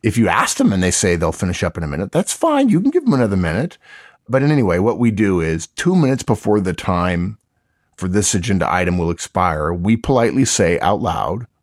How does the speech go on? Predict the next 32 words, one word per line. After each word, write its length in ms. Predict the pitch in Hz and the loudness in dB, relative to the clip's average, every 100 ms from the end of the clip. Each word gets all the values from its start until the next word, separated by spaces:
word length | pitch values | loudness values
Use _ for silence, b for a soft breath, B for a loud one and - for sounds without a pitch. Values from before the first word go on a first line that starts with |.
| - | -4
for 160 | 85 | 0
everyone 480 | 90 98 123 123 156 | 2 2 2 4 2
to 80 | 185 | 0
hear, 500 | - 101 73 139 147 B B B _ | -2 -2 0 -4 -6 B B B _
right? 340 | 82 87 135 B B B | -2 0 0 B B B
We 200 | - 107 | -2 0
say, 500 | 101 - 85 87 87 - _ - | 2 2 2 2 0 -6 _ -2
"Two 140 | 113 | 0
minutes." 420 | 90 - - - _ - | 0 -2 -12 -20 _ -4
That's 200 | 120 - | 0 0
all. 140 | 71 | -2
Just 240 | 110 - | -2 -2
two 100 | - | 0
words. 320 | 160 101 57 - | 0 0 -2 -4
We 80 | |
say, 220 | 101 98 82 | -4 -2 -4
"Two 220 | - 104 | -2 0
minutes." 360 | 80 60 - - B B 139 | 0 -6 -16 -20 B B -2
If 160 | 135 | 2
you 100 | 185 | 2
want, 520 | 180 220 254 95 92 - | 4 2 2 0 -2 -4
if 160 | 120 | -6
you're 80 | 151 | -4
comfortable, 640 | - 208 208 170 90 85 | -4 -2 0 0 -2 -2
if 180 | 95 - | -4 -2
the, 180 | 104 - | -2 -2
if 120 | - | -4
the 100 | 110 | 0
meeting 560 | 110 131 165 180 156 127 | 2 2 2 2 2 2
room 260 | 139 135 - | 0 0 -2
allows 580 | 98 107 127 170 131 92 | -2 -2 0 0 0 -2
it, 220 | 82 | -6